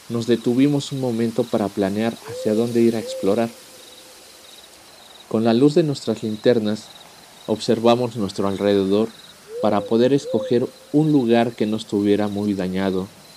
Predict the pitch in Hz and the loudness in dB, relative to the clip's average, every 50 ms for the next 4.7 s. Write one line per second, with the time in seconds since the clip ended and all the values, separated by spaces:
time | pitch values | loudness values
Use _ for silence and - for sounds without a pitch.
0 | - - - - - 90 - - 104 95 - 101 98 101 110 110 113 110 110 104 | -20 -20 -20 -14 -14 -8 -2 -2 -2 -2 0 -2 0 2 2 2 2 0 -4 -4
1 | 104 107 104 101 104 - 104 98 - 104 95 85 82 82 - - 92 92 90 - | 0 0 0 0 0 -2 -6 -2 -2 -2 -2 -2 -4 -6 -6 -4 -4 -4 -2 -4
2 | - 92 - - - - - - - - - - - - - - - - - - | -8 -14 -14 -20 -20 -20 -20 -20 -20 -20 -20 -20 -20 -20 -20 -20 -20 -20 -20 -20
3 | - - - - - 113 117 127 139 147 147 131 135 143 - - - 113 98 90 | -20 -20 -20 -8 0 2 2 2 4 2 4 4 4 2 2 2 0 2 2 2
4 | 90 - - 101 98 113 113 113 107 107 98 - - | 0 -2 -4 -4 0 0 0 0 0 -4 -6 -6 -10